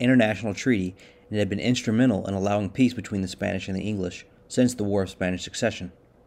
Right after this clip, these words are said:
In din-, in deference to pr-, a private quarrel with the merchants of the South Sea Company concludes laconically irritated the English government. War now became i-, inevitable once again.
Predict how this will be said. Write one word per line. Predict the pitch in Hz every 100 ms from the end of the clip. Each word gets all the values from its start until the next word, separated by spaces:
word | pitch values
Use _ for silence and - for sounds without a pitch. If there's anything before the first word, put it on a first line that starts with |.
| - _ _ - _ _ _ _ _ _ _ _ _ _ _ _ _ _ _ -
In | 110 101
din-, | 127 123 - _ _ _ _ _
in | 127 117 98
deference | 127 131 113 98 95 - _ _ -
to | 107
pr-, | - - _
a | 113 101
private | - 120 113 95
quarrel | - 123 110 98
with | 101
the |
merchants | 101 113 107 95 95
of | - 95
the |
South | 95 95 95
Sea | 131
Company | 123 101 92 92 - - -
concludes | 117 98 110 101 95 - - - _ _ -
laconically | 110 117 107 95 98
irritated | 131 127 110 95 92
the | 92
English | 101 95 -
government. | 110 92 85 - - _ _ _ _ _ _ _ _ _ _ - _ -
War | 117 110 98
now | 110 110
became | 95 104 95 98 -
i-, | - _ _
inevitable | - 107 104 92 92 92
once | 87
again. | 92 98 87